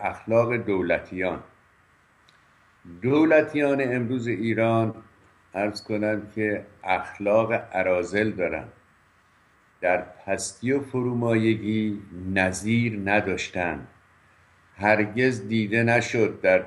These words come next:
تاریخ مغول هم دیده نشد. کارهایی که اینها می‌کنن هیچ حرمتی و هیچ عزتی برای انسان و برای ایرانی قائل نیستن.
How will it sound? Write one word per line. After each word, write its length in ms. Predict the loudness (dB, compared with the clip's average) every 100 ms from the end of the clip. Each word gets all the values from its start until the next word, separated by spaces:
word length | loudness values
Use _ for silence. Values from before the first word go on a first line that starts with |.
| -6 -8
تاریخ 520 | 0 2 2 -2 -2
مغول 720 | -2 0 2 4 4 6 4 4
هم 240 | 0 -2
دیده 300 | -2 -2 0
نشد. 520 | 0 0 -2 -4 -6 -12 _ _ _ _ _ _
کارهایی 400 | -2 0 2 0
که 160 | 0 -4
اینها 320 | -6 -4 -4
می‌کنن 520 | -4 -4 -6 -6 -8 -12
هیچ 420 | -8 -6 -6 -8 -10 -2
حرمتی 920 | 2 2 0 2 4 2 -2 -4 -4 -6
و 40 |
هیچ 440 | -6 -6 -10 -14 -6
عزتی 800 | -6 -6 -4 2 2 2 -4 -8 -12 -20 -10 -2
برای 600 | 2 4 4 0 -4 -6
انسان 680 | -6 0 4 4 2 -4 -8
و 100 | -6
برای 440 | 2 4 4 2 0
ایرانی 520 | -4 0 0 0 0
قائل 380 | 4 6 4 2
نیستن. 440 | -4 0 -2